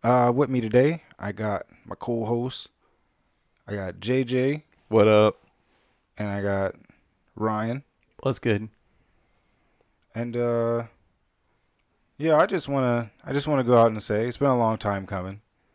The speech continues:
Speaker 1: It's been a crazy year, a wild year.
Speaker 2: Twenty twenty has
Speaker 1: And
Speaker 2: been
Speaker 1: this is
Speaker 2: an
Speaker 1: the best part.
Speaker 2: experience.
Speaker 3: Ah,
Speaker 1: This is
Speaker 3: boy,
Speaker 1: the
Speaker 3: and
Speaker 1: best
Speaker 3: we're
Speaker 1: part of the
Speaker 3: back.
Speaker 1: year.
Speaker 3: Yeah.
Speaker 1: Week one, N F L football starting for us tomorrow,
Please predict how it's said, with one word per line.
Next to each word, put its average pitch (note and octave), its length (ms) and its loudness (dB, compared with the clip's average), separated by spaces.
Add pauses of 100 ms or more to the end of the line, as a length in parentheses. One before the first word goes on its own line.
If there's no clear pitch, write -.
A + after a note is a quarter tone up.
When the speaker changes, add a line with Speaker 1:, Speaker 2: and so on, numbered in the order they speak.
(280)
Speaker 1:
It's - 80 -20
been F3 140 -2
a D3+ 60 0
crazy A2 380 -2
year, F2+ 320 -8 (720)
a A2 60 -10
wild F#2 340 -2
year. E2+ 280 -12 (360)
Speaker 2:
Twenty G#2+ 300 -6
twenty G#2+ 460 -4
has A#2+ 140 -2
Speaker 1:
And G2 60 -12
Speaker 2:
been G#2+ 120 2
Speaker 1:
this G#2 60 -2
is G2+ 180 -2
Speaker 2:
an - 20 -4
Speaker 1:
the G2+ 80 -2
best G#2 60 -4
part. B2+ 140 6
Speaker 2:
experience. G2+ 500 0
Speaker 3:
Ah, D#3 340 2
Speaker 1:
This E3 40 -2
is E3 40 -6
Speaker 3:
boy, F#3 260 4
Speaker 1:
the D#3+ 80 2
Speaker 3:
and G#3+ 100 8
Speaker 1:
best - 60 10
Speaker 3:
we're A#3+ 160 10
Speaker 1:
part C#3+ 200 10
of C#3 80 12
the C#3 40 12
Speaker 3:
back. C#3+ 140 10
Speaker 1:
year. B2+ 460 8
Speaker 3:
Yeah. G#3+ 1000 0 (300)
Speaker 1:
Week C#3+ 300 4
one, D3 480 2 (680)
N C#3 160 2
F D3 160 2
L C3+ 240 6
football C3 500 0
starting B2 640 -4
for - 180 0
us B2+ 220 4
tomorrow, C3 560 0